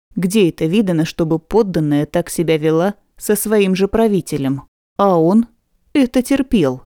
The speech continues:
Я и не заметила, как тело девушки стало мне послушно, и хоть ненадолго, но я смогла перетянуть бразды управления им в свои руки.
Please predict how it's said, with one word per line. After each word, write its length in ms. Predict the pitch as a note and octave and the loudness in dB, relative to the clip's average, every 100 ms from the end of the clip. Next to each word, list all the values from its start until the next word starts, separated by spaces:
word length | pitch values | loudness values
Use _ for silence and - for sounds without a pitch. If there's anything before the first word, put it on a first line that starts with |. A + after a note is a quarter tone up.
| _ _ _ - | _ _ _ -2
Я 220 | A3 G#3+ | 2 4
и 40 | G3+ | 4
не 140 | G3 | 2
заметила, 520 | F#3 F#3+ A#3 F#3+ E3+ | 2 2 2 2 0
как 200 | F3 F#3 | 0 -2
тело 260 | - F#3+ F3+ | 0 2 2
девушки 460 | F3+ G#3 E3 - | 2 2 0 -4
стало 320 | E3+ - F#3 F3 | -6 0 2 2
мне 180 | F3 E3+ | 0 0
послушно, 760 | E3+ - F#3+ G#3+ - D#3 C3+ _ _ | -2 0 0 0 0 -4 -4 _ _
и 80 | A3 | -4
хоть 260 | G#3+ G#3+ G#3 | 0 0 0
ненадолго, 800 | G#3 G3+ F#3+ A#3 B3+ F3+ C#3 - _ | 0 0 2 2 2 0 -4 -8 _
но 140 | G#3+ G#3 | 0 2
я 180 | G3+ G3 | 2 0
смогла 420 | G#3 G3 A3+ A#3+ | 0 2 4 4
перетянуть 520 | F#3+ F3 F#3+ F#3+ F3+ | 2 0 2 0 2
бразды 400 | E3+ F#3 F3 F#3+ | 2 2 2 2
управления 720 | F3+ F3+ F3 G3 A#3 G3+ D#3 | 2 2 2 4 4 4 2
им 320 | - E3 D3 | -2 -2 -2
в 40 | D3 | -2
свои 360 | - A#3+ B3 | 0 2 4
руки. 460 | B3+ F3+ - C3+ | 4 2 -2 -12